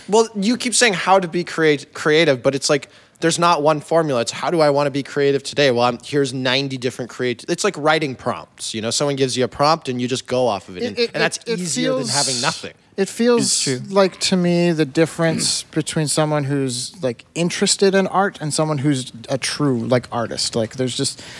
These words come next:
Speaker 2: like I said, I look at it as, like, I'm looking at that genetic side. Like, I think there's a genetic factor, and you can be interested in art without having that, like, the genetic art in you. Uh, I, I don't
Speaker 1: That's,
Speaker 2: know. Again,
Speaker 1: this
Speaker 2: this
Speaker 1: is
Speaker 2: is, it's a very, it's very hard for me to articulate
Speaker 1: This
Speaker 2: it
Speaker 1: plays into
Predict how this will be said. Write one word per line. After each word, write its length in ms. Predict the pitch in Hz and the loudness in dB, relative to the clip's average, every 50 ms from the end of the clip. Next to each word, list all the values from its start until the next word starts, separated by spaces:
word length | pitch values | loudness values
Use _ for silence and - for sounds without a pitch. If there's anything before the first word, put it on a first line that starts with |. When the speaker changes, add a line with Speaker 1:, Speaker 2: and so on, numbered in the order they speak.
| - - | -8 -6
Speaker 2:
like 120 | 160 160 160 | -4 -4 -2
I 20 | |
said, 140 | 160 180 170 | -2 -2 0
I 140 | 156 175 185 | 2 2 2
look 180 | 190 190 180 - | 2 2 0 0
at 100 | 190 175 | 0 0
it 80 | 175 | 0
as, 400 | 170 165 165 156 143 139 139 - - | 0 0 -2 -4 -6 -10 -12 -12 -8
like, 200 | 147 156 143 151 | -6 -4 -4 -2
I'm 100 | 147 151 | -2 -2
looking 220 | 156 151 - 151 | -4 -4 -2 -2
at 160 | 151 143 143 | -2 -2 0
that 240 | - 151 147 131 127 | 0 0 -2 -2 -4
genetic 460 | - - 147 143 139 135 127 131 - | -4 -4 -2 0 0 0 0 0 0
side. 260 | - - 123 120 117 117 | 0 0 0 0 0 0
Like, 100 | 120 123 | -2 -2
I 40 | |
think 160 | 123 135 127 120 | -2 -2 0 0
there's 140 | 131 127 | 0 0
a 40 | 127 | 0
genetic 360 | 117 117 120 123 127 139 135 - | 0 0 0 2 2 2 2 2
factor, 340 | - 143 139 - - 160 156 | 0 0 0 0 2 2 2
and 140 | 151 143 143 | 2 2 0
you 80 | 139 | -2
can 140 | 135 151 143 | -2 -2 0
be 80 | 127 135 | 0 0
interested 480 | - 170 202 - - 170 - - 143 | 0 0 0 0 0 0 0 0 0
in 100 | 139 127 | 0 0
art 220 | - 135 135 120 - | 0 0 -2 -2 -2
without 320 | 135 - - 143 131 - - - - - - - | -2 0 0 0 0 -2 -6 -16 -20 -20 -18 -4
having 320 | - 147 147 131 147 139 135 | -2 -2 0 0 0 0 0
that, 180 | 131 123 101 | 0 0 0
like, 220 | 131 127 120 - - - - - - _ - - - | -2 -2 -2 -6 -14 -20 -20 -20 -20 _ -18 -12 -10
the 200 | 180 160 147 139 123 - - - | -4 -2 -2 -2 -2 -6 -6 -2
genetic 480 | - 156 143 139 143 147 143 131 - - | 0 2 4 4 6 4 4 2 0 0
art 220 | - 147 143 131 - - | 0 0 0 0 -2 -2
in 180 | 165 170 170 165 | 0 2 2 2
you. 320 | 151 139 139 127 120 117 - - - - - - - - - - | 2 2 2 0 0 -4 -6 -12 -18 -20 -20 -20 -20 -20 -10 -4
Uh, 320 | 131 131 127 120 113 110 - - - - _ _ _ _ _ _ _ - | -2 0 0 0 0 -2 -4 -8 -16 -20 _ _ _ _ _ _ _ -12
I, 300 | - - - 135 156 - | -12 -6 -2 -2 -2 0
I 120 | - 170 | 0 -2
don't 80 | 165 175 | 0 0
Speaker 1:
That's, 140 | 185 196 151 | 0 2 2
Speaker 2:
know. 40 | 175 | 2
Again, 120 | 175 220 | 0 0
Speaker 1:
this 80 | 214 196 | 0 2
Speaker 2:
this 160 | 202 226 180 233 | 0 0 0 2
Speaker 1:
is 80 | 226 | 2
Speaker 2:
is, 120 | 247 247 254 | 0 2 2
it's 140 | 240 214 220 | 2 2 2
a 40 | 220 | 2
very, 240 | 247 254 254 226 | 2 2 2 2
it's 100 | 214 - | 0 0
very 180 | - 226 226 196 | 2 2 2 4
hard 200 | 170 196 196 - | 4 2 0 0
for 80 | - 196 | -2 -2
me 100 | 180 175 | 0 0
to 80 | 160 | 0
articulate 560 | 156 147 151 143 - - 170 - - 160 147 | 0 0 -2 -2 -4 -6 -6 -4 -4 0 0
Speaker 1:
This 140 | 196 220 - | 0 0 0
Speaker 2:
it 80 | - - | -2 -2
Speaker 1:
plays 320 | - 226 240 233 196 160 | 0 2 2 2 2 0
into 120 | 202 208 | 0 0